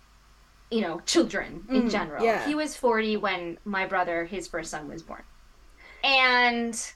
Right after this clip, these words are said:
Speaker 1: he was definitely, and his mother, who, fun fact, was only seventeen years older than him.
Speaker 2: Oh, no.
Speaker 1: So, <laughs> it's all bad. They were very much of the generation of children are to be seen and not heard.
Speaker 2: Uh-huh.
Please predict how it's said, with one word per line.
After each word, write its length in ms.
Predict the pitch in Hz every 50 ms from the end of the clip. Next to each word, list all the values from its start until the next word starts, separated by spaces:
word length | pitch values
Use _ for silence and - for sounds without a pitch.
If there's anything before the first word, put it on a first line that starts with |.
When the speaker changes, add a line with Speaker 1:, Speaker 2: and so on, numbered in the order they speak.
| - - - - - - - - -
Speaker 1:
he 180 | - 247 285 330
was 260 | 311 311 277 247 208
definitely, 480 | 214 262 254 269 330 302 254 220 208 202
and 160 | 202 220 247
his 200 | 254 262 254 240
mother, 640 | 240 247 262 285 220 196 180 175 180 190 208 214 - - - - - - -
who, 380 | - 226 214 208 202 196 190 190 -
fun 220 | - - 220 208 208
fact, 300 | 208 190 185 180 - 202
was 100 | 233 220
only 200 | 240 202 190 208
seventeen 440 | - 208 175 175 175 208 226 196 180
years 180 | 165 170 175 180
older 200 | 170 170 - -
than 120 | 170 190
him. 340 | 214 190 170 170 190 208 - -
Speaker 2:
Oh, 160 | 302 349 370 294
no. 360 | 262 240 247 226 202 202 - - - _ - _ _ - - - - - - - - - - 294
Speaker 1:
So, 420 | - - 285 233 220 214 - 508 - - - - -
<laughs> 260 | _ _ _ _ _
it's 180 | 349 403 - -
all 100 | 240 226
bad. 280 | 220 - - - - - - - - - - -
They 220 | 226 277 277 311
were 200 | 320 359 370 359
very 300 | - 277 254 277 311 330
much 220 | 294 262 262 269
of 140 | 294 269 233
the 80 | 277 285
generation 720 | 214 247 214 208 202 196 190 190 190 - 214 208 202 196
of 520 | - - 196 190 190 190 190 190 185 - - _ _
children 380 | - - 262 247 214 220 233 226
are 120 | 220 214
to 120 | 214 220 214
be 120 | 220 214
seen 220 | 208 - 220 208 196
and 140 | 190 180
not 160 | 180 175 170 165
heard. 360 | 165 156 147 147 143 139 - - - - -
Speaker 2:
Uh-huh. 380 | - 233 226 226 214 190 190